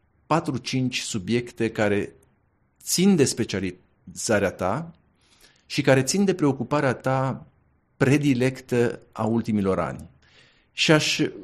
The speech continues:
și mă refer la istorie și la educație. Și dacă este să vorbesc despre istorie, <clears throat> m-ar interesa să vor-, m-ar interesa să vorbim puțin despre,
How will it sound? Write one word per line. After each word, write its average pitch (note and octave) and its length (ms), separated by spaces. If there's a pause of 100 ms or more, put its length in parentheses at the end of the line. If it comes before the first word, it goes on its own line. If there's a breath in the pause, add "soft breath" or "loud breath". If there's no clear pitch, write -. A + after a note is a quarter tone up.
(340)
și B2+ 140
mă D3+ 100
refer C3 220
la G#2 120
istorie E3 600 (120)
și - 160
la B2+ 60
educație. G2+ 680 (520 loud breath)
Și - 80
dacă B2 300
este C#3 360
să - 140
vorbesc C3 300
despre A#2+ 320
istorie, A2 800 (120)
<clears throat> D3 180
m-ar B2+ 120
interesa D3 340
să G3 140
vor-, E3+ 280
m-ar B2 220
interesa B2 340
să F3 120
vorbim D#3 240
puțin C#3 260
despre, A2 580